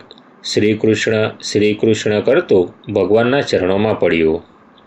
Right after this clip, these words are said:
મહાભારતમાં વર્ણવેલી ભક્ત સુધન્વાની આ કથા પાછળ ઘણો મર્મ રહેલો છે.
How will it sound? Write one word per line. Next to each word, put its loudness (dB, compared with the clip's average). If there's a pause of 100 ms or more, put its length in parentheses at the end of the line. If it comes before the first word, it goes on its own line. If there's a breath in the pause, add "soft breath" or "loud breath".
(1400)
મહાભારતમાં 0
વર્ણવેલી 2 (320)
ભક્ત 0
સુધન્વાની 0 (120)
આ -2
કથા -2
પાછળ 0 (340)
ઘણો 0
મર્મ 2
રહેલો 2
છે. 0